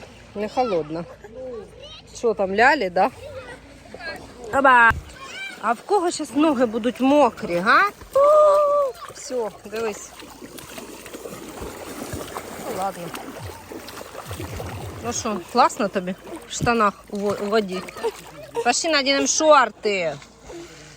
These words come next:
Бачите, як лізе в воду. Пошли. Ну куди? А нічого, що ти в штанах? Подивись. Нічого, що ти в штанах? Нічого? Ні? М?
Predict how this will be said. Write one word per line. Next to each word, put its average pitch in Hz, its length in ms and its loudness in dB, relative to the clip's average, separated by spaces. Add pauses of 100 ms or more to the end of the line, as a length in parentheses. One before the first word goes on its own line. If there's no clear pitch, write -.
(280)
Бачите, 208 400 -8
як 151 140 -14
лізе 151 280 -12
в 143 60 -12
воду. 139 320 -14 (1120)
Пошли. - 400 -12 (1300)
Ну 320 140 -4
куди? 403 280 4
А 320 60 6
нічого, 339 260 -2
що - 80 -4
ти 466 120 6
в 370 40 0
штанах? 330 720 4 (840)
Подивись. 370 680 -4 (1600)
Нічого, 269 300 0
що - 100 -4
ти 330 100 -4
в 262 40 -4
штанах? 226 420 -6
Нічого? 359 280 -4 (400)
Ні? 269 200 -4 (960)
М? 247 120 -4